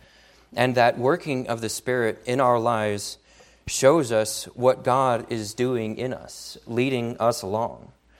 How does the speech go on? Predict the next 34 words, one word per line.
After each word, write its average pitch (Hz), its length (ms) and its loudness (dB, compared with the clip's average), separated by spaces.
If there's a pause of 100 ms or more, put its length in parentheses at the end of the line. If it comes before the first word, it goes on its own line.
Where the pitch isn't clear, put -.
(380)
We 120 140 -2
see 165 300 0
the 139 100 0
working 120 580 -2
of 117 140 -2
the 110 80 -2
Spirit 113 500 -2
in 110 120 -4
our 104 120 -2
lives 104 480 -4
to 92 200 -8 (180)
awaken 120 540 0
us 110 240 -6
to - 120 -10
the, 104 200 -2 (200)
to 117 120 -6
the 104 100 -4
sin 101 400 -8 (560)
that 107 320 0
is 117 160 0
in 127 140 -2
our 101 200 -2
lives 98 400 -6
and 113 200 -6
gives 120 240 0
us 110 180 -4
the 110 120 -8
strength - 600 -8 (280)
to 101 260 -6
fight 123 440 0
against 107 440 -6
it. - 120 -20 (2750)
And 127 120 -10
so, 135 400 4